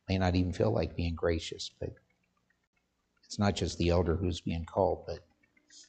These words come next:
their wife, their family to serve as well. So, Lord, we thank you for their lives. And we pray that you would be glorified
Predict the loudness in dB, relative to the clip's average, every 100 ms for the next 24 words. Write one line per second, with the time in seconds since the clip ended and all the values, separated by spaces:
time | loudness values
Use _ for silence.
0 | _ _ _ _ _ -2 2 4 2 2
1 | 0 0 -2 -2 -4 -8 -10 -8 0 0
2 | 0 -4 -2 -2 -2 -8 _ _ _ _
3 | _ _ _ _ _ _ _ _ _ _
4 | _ _ _ _ _ _ _ 0 4 4
5 | 4 2 0 0 0 -2 -2 -2 -2 -2
6 | -2 -2 -6 -12 -14 -16 _ _ _ _
7 | _ _ _ _ _ _ _ _ _ _
8 | -14 -8 -2 2 2 2 0 0 0 -2
9 | -2 2 2 0 -8 -10